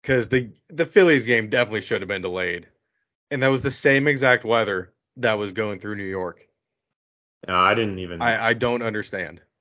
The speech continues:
Speaker 1: And it was even, it wasn't even raining as hard in New York, I don't think.
Speaker 2: When they moved back the Guardians game?
Speaker 1: No, no, the, the, uh, the same night that the, uh,
Speaker 2: Same night we
Speaker 1: Yankees
Speaker 2: played?
Speaker 1: played the Astros. Yeah.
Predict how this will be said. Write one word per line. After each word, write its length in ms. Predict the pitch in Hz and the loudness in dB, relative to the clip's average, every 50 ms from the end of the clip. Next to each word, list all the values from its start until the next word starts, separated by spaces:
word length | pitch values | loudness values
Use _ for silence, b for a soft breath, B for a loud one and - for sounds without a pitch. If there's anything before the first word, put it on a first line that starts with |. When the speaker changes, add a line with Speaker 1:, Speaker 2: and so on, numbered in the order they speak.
| _ _ _ _ _ _ _ _ _ - | _ _ _ _ _ _ _ _ _ -6
Speaker 1:
And 140 | - 139 131 | -2 0 0
it 40 | 139 | 2
was 200 | 143 143 143 135 | 2 2 2 2
even, 320 | 147 143 131 143 135 127 127 | 0 0 0 -2 -2 -4 -4
it 100 | - 160 | -2 0
wasn't 300 | 139 127 143 143 131 127 | 0 2 2 0 0 0
even 160 | 139 131 123 120 | -2 -2 -2 0
raining 320 | 117 117 117 113 110 107 | 2 2 2 0 -2 -4
as 280 | 85 107 104 107 101 90 | -4 -2 -2 -2 -2 -2
hard 260 | 95 101 98 95 90 | -4 -4 -4 -4 -6
in 80 | 90 | -8
New 60 | 90 90 | -12 -12
York, 260 | 90 87 87 87 - | -12 -12 -12 -12 -14
I 60 | 92 | -14
don't 160 | 80 76 76 - | -16 -16 -18 -20
think. 240 | 73 60 - _ _ _ _ _ _ _ _ _ _ _ _ _ _ _ _ _ | -20 -20 -20 _ _ _ _ _ _ _ _ _ _ _ _ _ _ _ _ _
Speaker 2:
When 180 | - 117 120 117 | -2 -2 0 0
they 100 | 117 113 | 0 0
moved 240 | 113 117 117 110 | 0 0 0 0
back 200 | 113 113 107 - | 2 0 0 0
the 60 | - 92 | -4 -4
Guardians 460 | 90 92 95 104 110 110 113 117 113 | -2 0 0 0 0 -2 -4 -6 -6
game? 380 | - 135 135 135 135 139 - - _ _ _ _ _ _ _ _ _ _ - | -4 -2 -2 -2 -4 -8 -12 -18 _ _ _ _ _ _ _ _ _ _ 0
Speaker 1:
No, 320 | 165 160 160 147 139 135 | 4 6 6 6 6 4
no, 240 | 139 156 156 139 160 | 2 0 -2 -4 -2
the, 520 | 156 135 135 135 131 127 120 117 113 101 90 _ _ _ _ _ _ _ _ _ _ _ _ _ _ _ _ - | 0 4 4 6 6 6 6 4 2 0 -4 _ _ _ _ _ _ _ _ _ _ _ _ _ _ _ _ -4
the, 220 | 131 120 113 117 | -2 0 2 2
uh, 120 | 110 104 101 | 2 2 2
the 120 | 98 110 | 0 -2
same 280 | - - 147 131 123 123 | 0 0 0 0 0 0
night 240 | 120 117 113 110 | 0 -2 -2 -2
that 260 | - 117 107 101 98 - | -2 -2 -2 -2 -4 -8
the, 300 | 113 104 98 95 95 92 | -10 -10 -8 -6 -6 -4
uh, 360 | 90 90 90 87 90 90 87 82 _ _ _ _ _ _ _ _ _ _ _ _ _ | -4 -4 -4 -6 -8 -10 -12 -16 _ _ _ _ _ _ _ _ _ _ _ _ _
Speaker 2:
Same 240 | - - - 117 113 | -8 -2 -2 0 2
night 180 | 107 104 101 - | 2 0 0 2
we 80 | 101 | 2
Speaker 1:
Yankees 280 | 123 120 147 156 165 - | 2 2 2 0 -2 -2
Speaker 2:
played? 20 | |
Speaker 1:
played 160 | - 117 110 | -4 -4 -2
the 100 | - 101 | -2 0
Astros. 600 | 98 95 95 92 - - 92 87 87 87 - - _ _ _ | 0 0 -2 -2 -6 -8 -10 -10 -10 -12 -14 -20 _ _ _
Yeah. 240 | - 104 92 82 | -12 -10 -10 -10